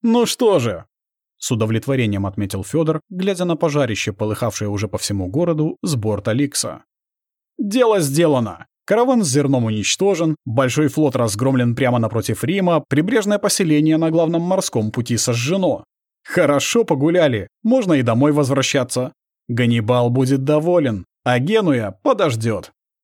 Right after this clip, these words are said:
Уже покинув уничтоженный город и оставив Илву, Чайка заметил позади своего каравана на горизонте многочисленные силуэты римских квинкерем.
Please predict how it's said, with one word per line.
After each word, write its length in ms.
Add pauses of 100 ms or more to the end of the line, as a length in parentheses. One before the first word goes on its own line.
(1040)
Уже 280
покинув 520
уничтоженный 580
город 400
и 120
оставив 480
Илву, 520
Чайка 380
заметил 460
позади 340
своего 360
каравана 580
на 160
горизонте 580
многочисленные 840
силуэты 600
римских 420
квинкерем. 680